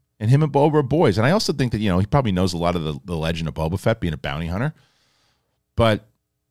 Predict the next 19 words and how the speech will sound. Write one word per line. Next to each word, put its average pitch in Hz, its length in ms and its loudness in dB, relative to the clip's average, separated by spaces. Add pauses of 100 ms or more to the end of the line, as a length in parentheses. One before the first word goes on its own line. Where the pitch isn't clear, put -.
(260)
and, 120 160 2
and, 123 340 0
and 135 80 4
we're 123 140 6
all 127 80 2
set 120 220 4
up, 147 160 4
but 98 100 -2
it 95 60 0
leads 135 560 0
to 110 140 4
that 95 300 2
ending 123 440 4
thing. 190 260 2
And 113 140 4
what 95 100 4
he 87 80 2
said 160 320 2
is, 98 400 2